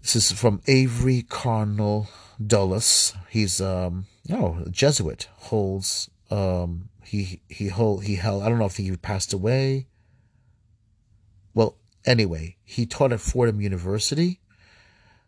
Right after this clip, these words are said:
I don't, uh, and that he, um, and he, uh, he,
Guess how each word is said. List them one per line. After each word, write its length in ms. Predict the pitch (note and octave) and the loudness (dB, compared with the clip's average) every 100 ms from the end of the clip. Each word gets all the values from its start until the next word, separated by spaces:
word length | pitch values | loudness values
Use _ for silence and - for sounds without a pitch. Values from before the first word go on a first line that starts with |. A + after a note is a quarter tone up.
| _ | _
I 80 | A2 | -2
don't, 140 | A2 - | -2 -2
uh, 180 | A2 G2+ - | -2 -2 0
and 380 | A2 A2 A2+ A2 | 0 2 2 2
that 200 | A2 G#2 | 0 0
he, 340 | A#2 B2 A#2 | -2 0 2
um, 440 | A2+ A2+ A2 G#2+ G#2+ _ _ _ _ _ _ _ _ _ _ _ _ _ _ _ _ _ _ _ - - _ _ _ _ _ - - - - | 2 2 0 -4 -8 _ _ _ _ _ _ _ _ _ _ _ _ _ _ _ _ _ _ _ -20 -20 _ _ _ _ _ -20 -10 -6 -2
and 120 | G2+ | 0
he, 240 | G2+ - | 0 -2
uh, 80 | - | -4
he, 220 | G2+ B2+ | -4 -4